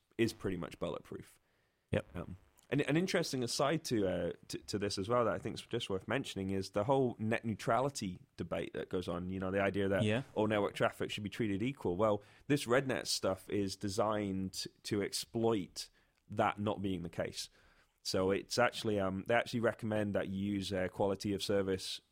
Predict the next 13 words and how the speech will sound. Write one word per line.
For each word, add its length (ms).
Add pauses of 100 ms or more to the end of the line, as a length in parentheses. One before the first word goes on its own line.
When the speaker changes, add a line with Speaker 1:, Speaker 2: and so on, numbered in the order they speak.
(380)
Speaker 1:
um, 460
capable 380
routers, 440
which 200
will 80
prioritize 560
traffic 380 (400)
and 200
allow 180
you 140
to 80
traffic 400
shape. 380